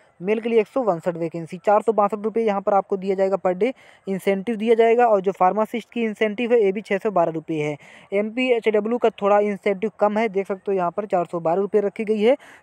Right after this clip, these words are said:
छः सौ बारह के अपेक्षा। और इसमें जो है एमपीएचडब्ल्यू के लिए पास्ट हेल्थ वर्कर फीमेल ट्रेनिंग कोर्स conducted by उड़ीसा स्टेट नर्सिंग काउंसिल से,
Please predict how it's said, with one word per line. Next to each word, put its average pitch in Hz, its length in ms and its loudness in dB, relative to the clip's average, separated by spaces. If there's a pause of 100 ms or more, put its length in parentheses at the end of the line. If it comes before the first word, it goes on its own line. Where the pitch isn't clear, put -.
छः 262 120 2
सौ 277 140 -2
बारह 220 280 4
के 302 220 -4 (320)
अपेक्षा। 185 500 -2 (960)
और 151 400 -2
इसमें 262 360 -4
जो 254 180 -2
है 208 240 -6 (280)
एमपीएचडब्ल्यू 220 760 -2
के 240 160 -6
लिए 208 180 -4 (160)
पास्ट 226 380 2
हेल्थ 226 360 0
वर्कर 214 400 2
फीमेल 214 440 -2
ट्रेनिंग 214 400 0
कोर्स 208 360 0
conducted 190 500 -4
by 190 160 4
उड़ीसा 202 380 0
स्टेट 226 200 -2
नर्सिंग 196 320 -2
काउंसिल 165 380 -4
से, 156 180 -8